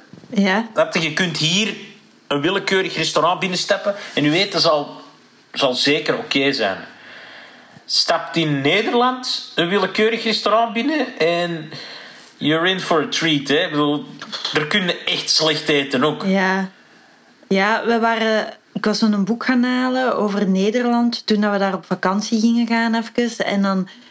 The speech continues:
Speaker 1: waren we in de bibliotheek en ik was die boek zo aan het uitchecken, maar dat was nog het oude systeem. En daar zat zo nog een bibliotheekbeambte, zat zo nog aan die band. En die, die scande nog zo die boeken in.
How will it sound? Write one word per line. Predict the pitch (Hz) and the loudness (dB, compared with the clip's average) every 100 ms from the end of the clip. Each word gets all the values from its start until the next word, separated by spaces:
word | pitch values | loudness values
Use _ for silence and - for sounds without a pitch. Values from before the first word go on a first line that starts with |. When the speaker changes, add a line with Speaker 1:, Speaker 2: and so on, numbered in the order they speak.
| - | 0
Speaker 1:
waren | 190 196 202 | 0 2 0
we | |
in | 202 | 2
de | 196 | 2
bibliotheek | 175 175 196 180 180 190 214 | 2 2 2 2 2 0 2
en | 233 | 0
ik | 220 | 0
was | 214 | 0
die | 196 180 156 - | 2 0 -2 -2
boek | 208 214 | 0 0
zo | - | 0
aan | 226 | 2
het | 202 | 2
uitchecken, | 180 196 - 240 233 | 2 0 0 -2 0
maar | 220 | 2
dat | 208 | 2
was | 202 196 | 0 0
nog | 185 | 0
het | - - | -2 -2
oude | 185 190 214 | 0 2 0
systeem. | 220 220 214 - 214 220 226 | 0 -2 -2 0 2 2 0
En | 226 202 | -2 0
daar | 196 196 | 2 2
zat | 190 190 | 0 0
zo | 208 | 0
nog | 196 196 | 0 2
een | 185 175 | 0 2
bibliotheekbeambte, | 185 180 180 180 185 190 208 - 202 214 220 233 240 - - | 0 2 0 2 0 2 0 0 2 0 2 0 0 -6 -14
zat | - 202 202 | -2 -2 0
zo | 208 | 2
nog | 196 185 | 2 2
aan | 185 185 | 0 0
die | 185 190 | 0 2
band. | 190 180 190 240 - - _ - - _ | 2 2 2 0 -4 -16 _ -20 -20 _
En | - 208 214 208 | -2 0 2 2
die, | 196 196 190 | 2 0 2
die | 190 | 2
scande | 185 - 208 202 | 2 0 -2 0
nog | 196 196 | 0 0
zo | - 202 | 0 0
die | 170 175 | 0 0
boeken | 196 196 240 196 | 0 2 2 2
in. | 196 226 | 2 2